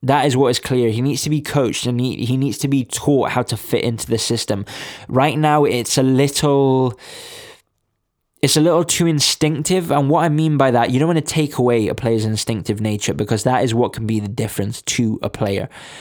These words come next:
But it needs to be more controlled. It needs to be more, I, actually, I, I, I listened to, uh, Thomas Tuchel speaking, um,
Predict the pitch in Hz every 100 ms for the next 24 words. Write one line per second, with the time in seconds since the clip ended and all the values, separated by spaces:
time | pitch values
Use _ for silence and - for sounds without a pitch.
0 | - _ 143 139 - _ - 135 135 143
1 | - 131 143 139 135 127 120 113 - 127
2 | 120 107 - 123 135 - 135 135 131 120
3 | 131 127 - 101 - _ _ - - -
4 | 156 156 160 143 117 - - 127 - 127
5 | 127 131 151 165 156 - 120 117 110 120
6 | - - - - - - - 160 151 143
7 | - 160 156 101 98 131 - - 131 -
8 | 107 110 - 113 110 107 113